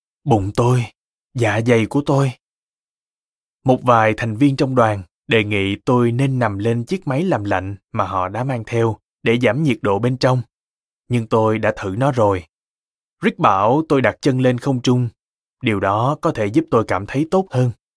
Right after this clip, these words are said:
Anh ấy nói với tôi rằng tôi nên làm điều đó ở phía xa đường đua, để đoàn khác không thể nhìn thấy tôi, bởi vì việc họ tường thuật lại chỉ khuyến khích thêm cho đội của họ.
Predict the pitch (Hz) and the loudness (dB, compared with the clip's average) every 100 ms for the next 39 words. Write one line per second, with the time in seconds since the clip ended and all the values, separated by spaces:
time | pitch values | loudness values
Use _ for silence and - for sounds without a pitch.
0 | _ _ _ _ _ _ - 123 117 127 | _ _ _ _ _ _ -4 0 2 2
1 | 135 151 170 165 127 117 107 101 95 - | 2 2 0 0 0 2 0 -2 -4 -12
2 | _ _ - 156 139 131 117 101 104 98 | _ _ 0 2 2 0 -2 -2 -2 -2
3 | 98 110 160 - 101 104 180 190 143 123 | 0 0 -2 -2 -4 0 -2 0 -2 -2
4 | 120 107 95 117 131 120 _ _ _ - | -2 -4 2 4 4 2 _ _ _ -4
5 | 135 104 113 165 127 101 143 180 - - | 2 4 4 2 2 0 -2 -4 -4 -2
6 | 151 120 104 98 147 113 90 147 151 127 | -2 0 0 0 -2 -2 -2 -4 0 0
7 | 123 - _ _ _ _ - 113 131 143 | 0 -4 _ _ _ _ 0 2 4 4
8 | 101 104 - - 104 - 107 104 101 107 | 4 -2 -2 -4 -2 0 -2 0 -2 0
9 | 92 92 98 _ 104 101 143 151 214 - | 0 0 -4 _ -8 -4 -2 0 -2 -2
10 | 127 123 113 - 123 107 90 90 110 113 | -2 0 -2 -2 0 2 0 -2 -2 0
11 | 98 90 - | 0 -2 -6